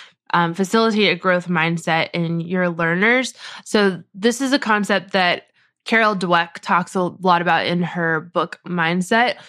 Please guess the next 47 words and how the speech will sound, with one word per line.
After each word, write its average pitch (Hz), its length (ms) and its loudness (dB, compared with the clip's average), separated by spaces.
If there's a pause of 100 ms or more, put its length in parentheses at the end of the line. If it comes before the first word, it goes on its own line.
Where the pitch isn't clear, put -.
(200)
And 190 360 -2
so 202 100 0
she's 214 320 0
done 202 220 2
studies 269 500 0
on 220 220 4
this, 202 300 2
and 180 440 0 (1000)
just 214 560 0
getting 196 400 2
people 196 500 0
to 175 540 -4
believe 175 840 -2
that 175 220 -2 (100)
they 180 180 2
can 180 540 -2
learn 233 180 2
a 247 100 2
new 247 220 0
thing 254 300 0
and 180 200 2
that 160 300 0
their 175 400 2
abilities 170 640 -4
can 196 400 -4
grow 247 340 2
is, 185 200 -4
like, - 160 -2
a - 100 0
huge 233 460 -2
step 190 340 -2
in 165 80 -6
the 165 80 -4
process. 196 500 0
And 170 160 -8
people 196 300 -2
who 180 160 -2
believe 226 460 -2
that 196 240 0
are 185 100 0
much 180 320 0
more 175 340 2
likely 160 500 -6
to 156 320 -8
actually 156 380 -6
succeed 214 460 -2
in 170 180 -2